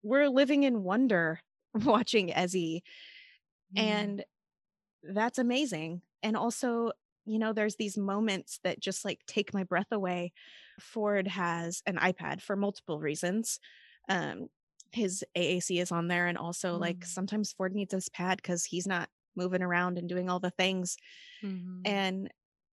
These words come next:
Speaker 1: we were at the grandparents' for family dinner, and we kinda heard Ford whining in the background, and so we knew he needed something, and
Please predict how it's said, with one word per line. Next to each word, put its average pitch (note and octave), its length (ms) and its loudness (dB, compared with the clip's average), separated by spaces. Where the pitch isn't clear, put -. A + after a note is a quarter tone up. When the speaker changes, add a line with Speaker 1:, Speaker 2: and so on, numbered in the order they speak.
Speaker 1:
we A#3 100 8
were A3+ 80 8
at A#3 100 6
the B3 100 6
grandparents' A3 680 4
for F#3+ 260 0
family G3 420 2
dinner, F3+ 440 4
and F#3+ 100 0
we F#3 100 0
kinda A#3 240 2
heard A3 240 2
Ford G#3+ 200 4
whining F#3+ 320 2
in F#3 80 2
the F#3 60 2
background, F#3 640 2
and F#3 120 -6
so F3+ 280 2
we G3 140 -2
knew G3 180 0
he G#3 140 0
needed F#3 300 -2
something, E3+ 640 -2
and F3 560 -2